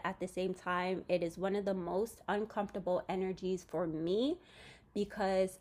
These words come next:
I am very surface level when I connect with people. I know that sounds shallow, but it's really not.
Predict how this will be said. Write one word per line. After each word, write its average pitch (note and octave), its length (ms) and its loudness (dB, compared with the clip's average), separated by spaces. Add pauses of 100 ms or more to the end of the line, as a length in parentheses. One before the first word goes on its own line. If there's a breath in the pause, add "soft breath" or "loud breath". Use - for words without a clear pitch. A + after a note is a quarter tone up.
I G#3 460 2 (220)
am F#3+ 340 2
very G3 360 2
surface G#3 580 -2
level G3+ 440 4
when F#3+ 220 2
I E3+ 140 0
connect E3+ 400 -4
with G#3 180 -4
people. A#3 380 2
I F#3+ 100 2
know G#3 220 2
that A#3 180 2
sounds F#3 260 -2
shallow, G3 360 2
but F3 180 0
it's F3 140 -4
really F#3+ 240 0
not. F3 400 0